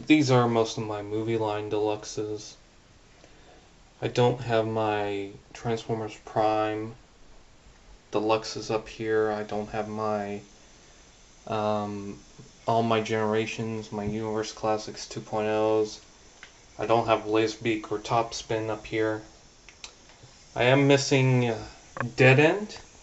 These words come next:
which should be right there. Missing Barricade, which should be right there.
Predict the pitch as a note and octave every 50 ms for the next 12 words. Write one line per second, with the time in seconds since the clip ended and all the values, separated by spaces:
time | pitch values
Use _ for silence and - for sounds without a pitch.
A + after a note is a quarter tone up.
0 | - - - - - - - - - - - - - - - - - B2+ - -
1 | G#2+ G#2+ G#2+ G#2+ G#2+ G#2+ - - - - - - - - A2 A2 A2 A2+ - -
2 | - - A2+ A2 B2+ E3 G#3+ - - - - - - - - - - - - -
3 | - - - - - - - - - - - - - - A#2 A#2 A2+ - - B2+
4 | A2 G#2+ G#2 A2+ A2+ A#2 A#2 - - C3 C#3 C#3 C3+ A#2 G#2+ G#2+ - - A2+ G#2+
5 | - G#2+ G#2 G#2 G#2 G#2 G#2 G#2 - - G2+ G#2+ B2 D3 D#3